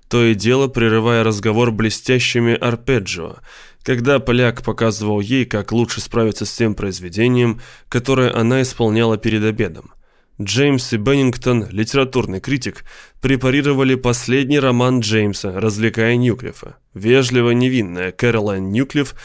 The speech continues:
декламировала в пустоту какие-то глупости.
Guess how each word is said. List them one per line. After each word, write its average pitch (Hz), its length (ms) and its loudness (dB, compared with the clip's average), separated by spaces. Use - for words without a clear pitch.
декламировала 139 800 2
в 127 60 -12
пустоту 127 500 -2
какие-то 123 420 -4
глупости. 120 640 -4